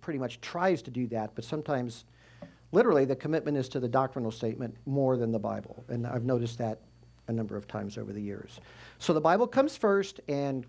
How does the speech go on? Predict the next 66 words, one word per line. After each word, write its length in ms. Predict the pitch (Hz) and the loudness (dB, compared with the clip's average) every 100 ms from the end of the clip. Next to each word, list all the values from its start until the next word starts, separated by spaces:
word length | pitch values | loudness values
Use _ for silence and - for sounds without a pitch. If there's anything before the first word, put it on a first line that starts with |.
| - | -12
creeds 760 | - 220 214 214 214 180 151 | -6 2 6 8 6 4 0
and 160 | 147 127 | -2 4
doctrinal 420 | 151 160 170 160 | 4 2 -2 -6
statements 540 | 156 147 147 147 139 | -2 0 0 0 -4
and 80 | 135 | -4
things 180 | 127 139 | -6 -4
like 140 | 131 | -2
that 220 | - 123 104 | 0 0 2
have 260 | 135 131 | 0 0
to 100 | - | -2
be 140 | 131 127 | -4 0
measured 460 | 131 131 123 123 | 2 2 0 -2
by 140 | 120 120 120 | 0 0 0
it. 220 | 131 - | -2 -2
Is 60 | - | -2
that, 80 | 147 | -2
are 180 | 147 | -2
we 80 | 123 | 0
all 140 | 131 156 | 2 2
on 40 | |
the 60 | 151 | 0
same 240 | 151 165 | 0 -2
page 300 | 160 170 165 | 0 0 0
with 100 | 165 | -2
that 160 | 165 190 | -4 0
one? 240 | 196 202 - - - | 0 -2 -8 -20 -8
Okay, 220 | 131 117 104 | -6 -2 -2
good. 240 | 107 104 - - - - - - | -2 -6 -8 -20 -20 -20 -20 -4
You're 80 | |
tracking 380 | 127 147 120 110 | -2 2 0 0
with 180 | 104 - | -6 -6
me. 60 | 101 | -4
Good. 180 | 104 - - - - | -4 -6 -12 -20 -14
So 120 | - | 4
let 100 | 196 | 6
me 100 | 254 | 6
read 320 | 277 247 226 - | 4 2 2 -2
verse 280 | 180 202 | 0 0
two 240 | - 208 185 | 2 4 4
of 80 | 185 | 4
First 260 | 180 180 | 0 -2
John 200 | - 165 | -2 -2
chapter 320 | 185 160 - | -2 -4 -2
two, 180 | 220 160 | -4 0
and 80 | 139 | 0
then 140 | 139 | 0
we'll 80 | 135 | -2
discuss 540 | 131 143 - 185 185 - | -2 -4 -2 0 0 0
the 180 | 170 156 | -2 2
issue 360 | 165 - 151 | 0 2 0
that 160 | 143 127 | 2 4
it 140 | 135 143 | 2 -2
addresses. 540 | 139 170 156 - 110 | -2 2 2 2 -2
So 100 | - | 0
I'm 80 | 160 | 0
gonna 160 | 196 | 0
start 260 | 160 185 180 | 2 2 4
in 100 | 170 | 4
the 40 | 147 | 4
middle 300 | 170 208 175 | 6 8 8
of 80 | |
verse 300 | 147 156 - | 6 2 -2
one, 340 | 156 170 151 131 | 0 4 4 2
where 140 | 131 | 0
it 100 | 127 | -2
says, 320 | - 147 131 | 2 2 2